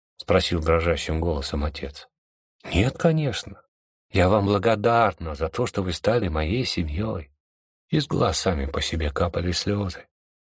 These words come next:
И под столом я вцепилась ногтями в ладонь друга, но для них я приклеила улыбку к своему лицу. В этот момент мне было больно.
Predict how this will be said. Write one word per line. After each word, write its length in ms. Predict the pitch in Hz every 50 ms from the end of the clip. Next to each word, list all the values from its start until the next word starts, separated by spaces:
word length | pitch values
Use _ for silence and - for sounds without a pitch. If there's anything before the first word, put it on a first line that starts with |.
| _ _ - - - -
И 80 | 120
под 180 | - - - -
столом 440 | - - - 117 123 131 123 110 101
я 120 | 95 90
вцепилась 540 | 85 - - 98 90 - 120 110 101 92 -
ногтями 640 | 104 107 98 - - - - 123 120 123 113 104 95
в 80 | 90 85
ладонь 420 | 90 87 - - 80 76 67 64
друга, 480 | - 78 73 67 65 64 64 69 71 - _ _ _ _ _ _ _ _ _ _ _
но 160 | 101 101 92
для 180 | 85 95 95 92
них 220 | 98 104 98 -
я 60 | 80 71
приклеила 520 | - 82 85 - 92 87 87 90 92 92
улыбку 500 | 92 95 95 98 110 117 117 - - -
к 80 | - -
своему 400 | - - 71 65 64 62 65 65
лицу. 540 | 67 65 67 69 - - - 71 69 - - _ _ _ _ _ _ _ _ _ _ _ _ _ _ -
В 80 | 92
этот 300 | 90 85 82 - 95 -
момент 400 | - 92 92 90 80 78 80 -
мне 140 | - 95 87
было 320 | 90 87 80 73 85 90
больно. 760 | 90 95 90 85 78 73 71 67 71 87 101 95 - - -